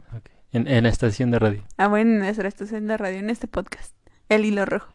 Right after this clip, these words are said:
Speaker 1: El, el, el hilo rojo.
Speaker 2: Ya.
Speaker 1: <laughs> ¿Qué? Pues es como una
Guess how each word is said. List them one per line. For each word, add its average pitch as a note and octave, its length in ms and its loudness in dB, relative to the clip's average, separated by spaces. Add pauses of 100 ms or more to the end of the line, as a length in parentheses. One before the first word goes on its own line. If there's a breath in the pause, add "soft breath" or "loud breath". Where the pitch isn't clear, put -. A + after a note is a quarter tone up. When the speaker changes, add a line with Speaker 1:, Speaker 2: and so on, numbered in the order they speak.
(120)
Speaker 1:
El, B2+ 220 -2
el, C3+ 160 0
el D3 380 4
hilo C#3+ 220 6
rojo. B2+ 400 2 (520)
Speaker 2:
Ya. A3 680 -2 (140)
Speaker 1:
<laughs> - 160 -2
¿Qué? G#3+ 220 12
Pues G#3 140 6
es A3 80 4
como G#3+ 240 2
una G3+ 200 4